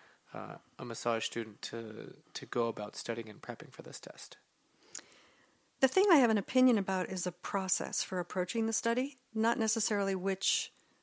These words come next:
Speaker 2: materials are best, although I have some opinions about that too.
Speaker 1: I
Speaker 2: But
Speaker 1: wanna hear them.
Speaker 2: it's hard, it's hard for me to speak for anyone else. Um, the,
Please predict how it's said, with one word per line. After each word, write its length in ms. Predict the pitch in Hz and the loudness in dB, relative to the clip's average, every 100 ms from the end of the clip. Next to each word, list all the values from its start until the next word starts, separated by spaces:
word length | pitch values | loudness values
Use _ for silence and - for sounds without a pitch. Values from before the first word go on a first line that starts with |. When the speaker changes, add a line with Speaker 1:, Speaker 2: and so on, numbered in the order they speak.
| _ | _
Speaker 2:
materials 1000 | 190 - - 202 196 185 180 175 - - - - _ _ 170 | -8 -4 0 0 0 0 -2 -2 0 0 -2 -20 _ _ -4
are 160 | 165 | -2
best, 640 | 160 165 - - - - _ _ | -2 -4 -4 -4 -6 -8 _ _
although 400 | 170 165 160 160 156 _ _ - | -2 0 0 -2 -8 _ _ -10
I 60 | 170 | -4
have 160 | 160 | -2
some 240 | - 175 180 | 0 0 0
opinions 420 | - 196 190 - | -4 -2 0 -2
about 280 | - - - | -2 -4 -2
that 180 | - - | -2 0
too. 320 | 196 139 165 | -2 -2 4
Speaker 1:
I 60 | 190 | 4
Speaker 2:
But 80 | |
Speaker 1:
wanna 240 | 123 123 117 | 6 4 4
hear 200 | 127 170 | 6 8
them. 120 | 196 | 10
Speaker 2:
it's 180 | 226 - | 10 10
hard, 380 | 254 233 220 - | 10 10 8 4
it's 200 | 233 - | 2 4
hard 240 | 269 240 | 6 4
for 160 | - 247 | 4 2
me 160 | 226 202 | 4 4
to 80 | |
speak 380 | 185 - 220 208 _ _ - _ | 2 2 0 -2 _ _ -20 _
for 760 | - - - 214 202 202 202 190 _ _ - | -10 -6 2 4 6 6 4 0 _ _ 0
anyone 360 | 208 202 170 | 2 4 2
else. 480 | 156 147 170 - - - _ - | 2 0 -2 -4 -6 -10 _ -12
Um, 460 | 190 180 175 175 175 - - - - - - - | -4 -2 -2 -4 -6 -14 -16 -14 -16 -18 -8 4
the, 160 | 220 | 4